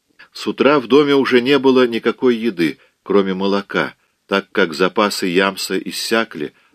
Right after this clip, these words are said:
а селки и удочки порка не принесли на сей раз добычи. На следующий день предстояло заколоть одного из поросят,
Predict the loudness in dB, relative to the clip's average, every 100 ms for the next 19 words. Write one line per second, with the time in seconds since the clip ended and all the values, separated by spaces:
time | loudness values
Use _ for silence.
0 | -6 -4 -4 -2 -2 -2 -2 -2 -2 -2
1 | -2 -2 -6 -8 -10 -4 -2 -2 -2 -6
2 | -6 _ _ _ _ -8 -6 -4 -4 -6
3 | -4 -4 -4 -4 -4 -4 -6 -8 -10 -10
4 | -12 -14 -18 _ _ _ _ _ _ _
5 | _ _ -14 -4 -2 0 -2 -4 -2 -2
6 | -2 -4 -6 -2 -2 -2 -4 -6 -2 -2
7 | 0 -2 -4 -2 -2 -2 -4 -4 -2 -2
8 | -2 -4